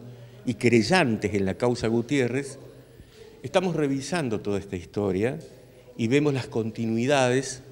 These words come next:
y las actualizaciones que se, que se, que pre-, pretendemos hacer y que realmente, eh, necesitamos la ayuda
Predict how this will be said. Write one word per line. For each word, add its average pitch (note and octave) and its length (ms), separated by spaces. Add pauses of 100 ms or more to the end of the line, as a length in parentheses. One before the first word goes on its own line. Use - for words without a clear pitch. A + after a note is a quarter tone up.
(180)
y G#2 80
las G#2 140
actualizaciones G#2+ 1080
que F2 100
se, E2 180 (360)
que - 100
se, D2+ 360 (440)
que - 160
pre-, - 320
pretendemos A#2 840
hacer A#2+ 420 (760)
y B2+ 80
que D3+ 140
realmente, F3+ 1160 (180)
eh, A2+ 80
necesitamos C3 720
la A#2+ 160
ayuda B2 640